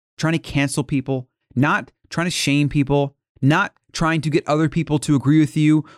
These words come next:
or just echo what you say. You need to be challenged. We need to challenge bad ideas. We need to use common sense. We need to focus on facts. A lot of what's going on right now is not focused on facts.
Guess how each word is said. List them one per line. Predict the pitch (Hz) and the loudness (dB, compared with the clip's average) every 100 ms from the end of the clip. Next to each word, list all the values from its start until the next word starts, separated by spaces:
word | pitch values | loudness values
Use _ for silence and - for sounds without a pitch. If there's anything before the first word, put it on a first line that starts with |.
| - | -2
or | 131 | 0
just | 139 139 - | 0 -2 -6
echo | 143 - 151 | -6 0 0
what | 135 139 | 0 0
you | 147 | -2
say. | - - 120 135 151 147 _ _ _ | -2 -2 0 0 -2 -6 _ _ _
You | 135 170 | 0 4
need | 202 175 | 2 0
to | |
be | 165 143 | -2 -2
challenged. | - 135 294 - - - | -2 -2 -2 -4 -8 -4
We | 147 | 0
need | 160 185 | 0 0
to | |
challenge | - 147 151 135 | -2 0 -2 -2
bad | 131 | -2
ideas. | 120 104 131 113 - | -2 0 0 0 0
We | |
need | 127 160 | 0 2
to | 151 | 2
use | 143 131 | 2 0
common | 127 117 95 | -2 -2 -4
sense. | 113 110 - - _ - | -8 -8 -12 -16 _ -4
We | 139 | 0
need | 165 | 2
to | 170 | 0
focus | 151 131 123 | -2 -2 -4
on | 101 | -4
facts. | 113 120 - - - _ _ _ _ _ _ _ _ - | -4 -6 -6 -14 -16 _ _ _ _ _ _ _ _ -10
A | 117 | -2
lot | 143 156 | 0 0
of | |
what's | 147 | 0
going | 160 151 | 0 0
on | 151 | 0
right | 151 | 0
now | 160 170 | 0 -2
is | 113 | -2
not | 202 | -4
focused | 156 113 110 | -2 -6 -6
on | 110 | -8
facts. | 117 - - | -8 -12 -14